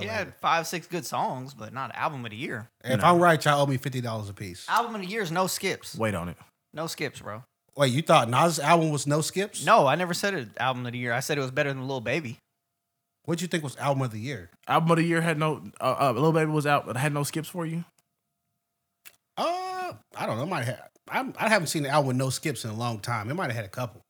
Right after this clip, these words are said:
Speaker 3: You, what you about to say? College Dropout?
Speaker 2: That was a good album.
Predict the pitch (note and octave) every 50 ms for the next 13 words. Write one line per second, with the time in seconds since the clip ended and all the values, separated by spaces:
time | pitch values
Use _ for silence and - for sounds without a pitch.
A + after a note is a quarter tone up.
0 | _ _ _ _ _ _ _ _ - A#2+ A#2+ B2 C#3 B2+ - A#2+ A2+ G2+ G2+ -
1 | E2+ E2 - A2 A2+ G#2 G2+ G2+ A#2+ A2+ A2+ A2 A#2 A2 G#2+ - - - _ _
2 | _ _ _ _ _ _ _ _ _ _ _ _ _ _ _ _ _ _ _ _
3 | _ _ _ _ _ _ _ _ _ _ - G#2+ C3 G#3 F#3+ B2 G#2 G#2 G2 G2+
4 | G2 G#2 A#2 C3 C#3